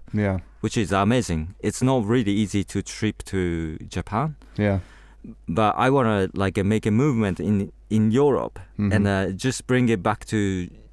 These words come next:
Speaker 2: Japan, some idea.
Speaker 1: Mm-hmm.
Speaker 2: Actually, my sister is trying to make some kind of things in Japan right now.
Speaker 1: Yeah.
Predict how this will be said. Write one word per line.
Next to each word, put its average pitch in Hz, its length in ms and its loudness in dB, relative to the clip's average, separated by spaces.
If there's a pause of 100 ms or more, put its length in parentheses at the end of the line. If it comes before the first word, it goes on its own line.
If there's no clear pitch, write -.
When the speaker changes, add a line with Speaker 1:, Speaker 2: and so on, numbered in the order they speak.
(100)
Speaker 2:
Japan, 135 420 0
some 104 240 0
idea. 135 380 0 (220)
Speaker 1:
Mm-hmm. 104 140 2
Speaker 2:
Actually, 113 300 2
my 110 200 4
sister 139 500 0
is 98 240 -2
trying 120 260 0
to 104 160 -2
make 104 380 0
some 117 280 -2
kind 123 260 0
of 98 160 0
things 107 340 -2
in 113 240 2
Japan 95 360 -2
right 82 200 -2
now. 87 200 -6
Speaker 1:
Yeah. 101 280 2